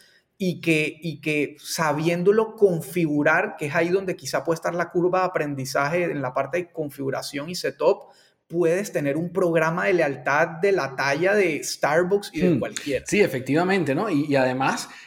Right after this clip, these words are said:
Speaker 2: como tú lo decías, para ponerlo en perspectiva de repente de, del oyente que nos esté escuchando en este momento y, y, y sea novato en el mundo del e-commerce,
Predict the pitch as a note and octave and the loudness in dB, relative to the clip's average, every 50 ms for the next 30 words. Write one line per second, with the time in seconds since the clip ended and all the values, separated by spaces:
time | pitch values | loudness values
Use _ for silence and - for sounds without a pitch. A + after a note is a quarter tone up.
0 | _ - A2+ C#3+ C#3 C3 B2 C3 C3+ D#3 G3+ G3 D3 - - G#3 F#3 B2+ - - | _ -10 -4 -2 0 0 2 2 4 4 4 4 2 0 2 2 2 2 2 2
1 | - - - B2+ B2 C3+ C#3 C#3+ F3+ F3+ E3+ F3 D3+ - - C3 - C3+ C3+ D3+ | 2 2 2 2 2 2 4 4 2 2 2 0 0 0 -4 -4 -2 0 2 2
2 | E3 E3 - B2+ - C3 C3 C3+ C3+ E3+ E3 D3 B2+ B2 B2 A#2+ A#2+ A#2 A#2 A#2 | 2 4 2 2 2 0 -2 0 2 2 4 4 2 2 0 0 -2 2 2 2
3 | A#2 A#2+ B2+ B2+ C3 C#3 D#3+ C#3+ C3+ A#2+ A2 A2+ G#2 - A#2 - - C3+ B2 C#3+ | 2 4 2 2 2 2 0 0 0 -4 -4 -8 -6 -6 -6 -4 -4 -4 -2 -2
4 | C3 C3+ C#3 C#3 C3+ C3 - C#3+ C3+ B2 A#2+ B2 B2+ B2 B2 D3+ C3+ A#2+ A#2 A2+ | -2 0 0 -2 -4 -2 -2 -2 0 0 0 0 -2 0 2 2 2 2 0 -2
5 | A2+ A2+ G#2+ G#2 A#2 B2 G#2+ - B2 B2 C3 C#3 C3 B2 B2+ C3+ D3 D3+ - - | -4 -4 -6 -8 -8 -8 -6 -2 0 0 0 2 2 2 2 2 2 2 0 -2
6 | A2+ A2 G2+ G#2 A2+ B2 B2 B2+ B2+ A#2+ A2+ G#2+ - B2+ B2+ B2 C#3 D3+ D#3 | -4 -4 -4 -4 -2 -2 2 2 2 2 2 0 0 0 2 2 0 -4 -8